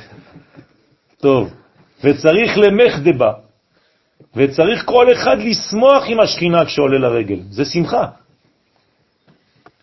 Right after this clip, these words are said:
הדאו דכתיב, זה שכתוב,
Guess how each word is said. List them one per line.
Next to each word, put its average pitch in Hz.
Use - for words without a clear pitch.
הדאו 185
דכתיב, 139
זה 156
שכתוב, 160